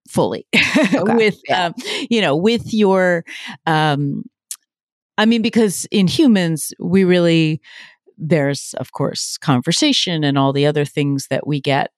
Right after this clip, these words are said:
Speaker 1: Um, there are, there are deeper levels to it, but, but it is, um,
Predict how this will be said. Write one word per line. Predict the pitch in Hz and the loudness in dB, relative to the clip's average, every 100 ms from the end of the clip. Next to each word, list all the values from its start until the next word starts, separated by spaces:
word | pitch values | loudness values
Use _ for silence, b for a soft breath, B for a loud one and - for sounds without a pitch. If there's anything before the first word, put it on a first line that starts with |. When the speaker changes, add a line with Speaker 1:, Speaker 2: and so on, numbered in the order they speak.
| - | -6
Speaker 1:
Um, | 139 135 | -2 -2
there | 135 139 135 135 | 0 0 2 0
are, | |
there | - 143 | 0 0
are | 135 | 0
deeper | 143 160 135 131 | 0 0 0 0
levels | 139 147 147 143 - - | 2 2 0 0 -6 -4
to | 156 147 | -2 -2
it, | - - | -4 -2
but, | 180 _ B B B - | -4 _ B B B -4
but | 202 196 | 0 2
it | 202 202 | 4 4
is, | 202 196 180 - | 4 2 0 0
um, | 180 165 156 156 | 2 2 0 -4